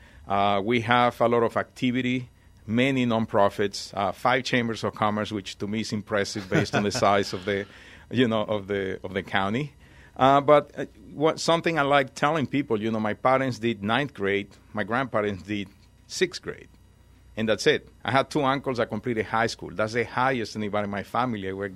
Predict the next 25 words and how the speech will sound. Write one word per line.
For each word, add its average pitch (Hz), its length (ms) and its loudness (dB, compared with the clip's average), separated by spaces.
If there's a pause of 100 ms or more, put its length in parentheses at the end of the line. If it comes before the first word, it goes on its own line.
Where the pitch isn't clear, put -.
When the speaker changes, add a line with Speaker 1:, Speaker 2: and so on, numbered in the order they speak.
Speaker 1:
ever, 104 200 -2
ever 101 260 -6
got 98 440 -4
to 101 100 -12
school. - 400 -8 (680)
And 113 160 2
I 113 80 2
completed 113 360 0
a 107 40 2
P 123 220 -2
H 104 80 0
D 120 100 0
in 117 80 -2
chemical 113 400 0
engineering. 113 400 -2
My 101 160 -2
little 139 300 0
brother 113 320 4
has 95 200 -2
a 95 60 -4
P 107 200 -4
H 92 100 -4
D 107 80 -6
in 104 100 -4
agriculture. 104 680 -2